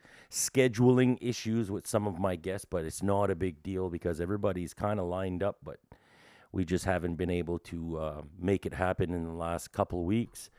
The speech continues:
I've been really, uh, kind of, uh, you know, busier than usual, uh, uh, lately as well, and preoccupied with a few things, and, and so, uh, you know, just making sure to,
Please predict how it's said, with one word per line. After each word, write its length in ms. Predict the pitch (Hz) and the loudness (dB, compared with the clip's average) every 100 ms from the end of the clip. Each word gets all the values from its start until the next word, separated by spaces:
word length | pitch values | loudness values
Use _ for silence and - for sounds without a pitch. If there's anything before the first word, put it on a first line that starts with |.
| - - - | -20 -20 -2
I've 240 | - 143 175 | 8 10 12
been 160 | 117 | 8
really, 440 | 104 98 95 92 92 | 8 6 4 2 2
uh, 280 | 90 87 82 - _ _ _ _ _ _ _ _ | 0 0 -2 -6 _ _ _ _ _ _ _ _
kind 240 | - 101 98 | -2 0 2
of, 240 | 90 76 | -2 -4
uh, 380 | 87 85 82 80 82 _ | -2 -2 -2 -4 -8 _
you 100 | 117 | -4
know, 240 | 95 92 - 92 | -4 -4 -8 6
busier 480 | 127 120 113 123 | 6 8 6 6
than 200 | 120 117 | 6 4
usual, 720 | 117 113 117 104 107 110 110 107 | 4 4 2 2 0 2 2 2
uh, 160 | 92 82 _ _ _ _ _ _ _ _ 95 | 2 -2 _ _ _ _ _ _ _ _ -10
uh, 480 | 92 87 85 82 80 - | -4 0 0 0 -2 -2
lately 460 | 92 113 - 110 | 2 2 2 0
as 120 | 104 | 0
well, 440 | 92 98 101 110 110 | 2 2 4 2 2
and 440 | 90 90 82 73 | 0 -2 -4 -8
preoccupied 960 | - 139 139 123 123 113 - 104 107 95 | 2 6 8 8 6 2 4 2 2 0
with 160 | 95 | -2
a 60 | 92 | -4
few 280 | - 98 98 | -6 -2 -2
things, 560 | 95 92 92 101 90 | 0 0 0 0 0
and, 260 | 87 82 69 - _ _ _ _ _ _ _ _ - _ - - - - - - _ _ _ - | -2 -2 -6 -12 _ _ _ _ _ _ _ _ -14 _ -20 -20 -20 -20 -20 -20 _ _ _ 0
and 200 | 104 98 | 2 4
so, 380 | - 107 101 98 | 8 8 10 8
uh, 260 | 92 90 - - - | 8 6 0 -12 -16
you 120 | - 101 | -4 0
know, 240 | 90 98 | 0 -2
just 200 | - 87 | -6 -8
making 280 | 95 85 87 | -6 -4 -6
sure 300 | 82 87 87 | -6 -4 -4
to, 340 | 80 87 80 | -4 -6 -6